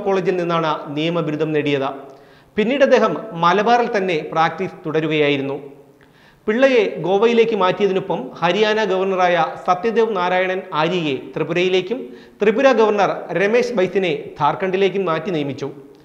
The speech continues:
നിലവിൽ കേന്ദ്ര സാമൂഹിക ക്ഷേമ വകുപ്പ് മന്ത്രിയായ തവർചന്ദ് ഗെലോട്ട് കർണാടക ഗവർണറാകും.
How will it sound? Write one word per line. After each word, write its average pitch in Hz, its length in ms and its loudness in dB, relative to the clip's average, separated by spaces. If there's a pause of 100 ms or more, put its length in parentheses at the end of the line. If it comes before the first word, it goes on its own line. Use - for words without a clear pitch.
(320)
നിലവിൽ 190 320 4 (280)
കേന്ദ്ര 190 240 0 (100)
സാമൂഹിക 190 500 0
ക്ഷേമ 190 280 -2
വകുപ്പ് 175 300 -4
മന്ത്രിയായ 175 400 0 (680)
തവർചന്ദ് 208 520 2
ഗെലോട്ട് 175 280 0 (120)
കർണാടക 175 340 0 (120)
ഗവർണറാകും. 147 520 0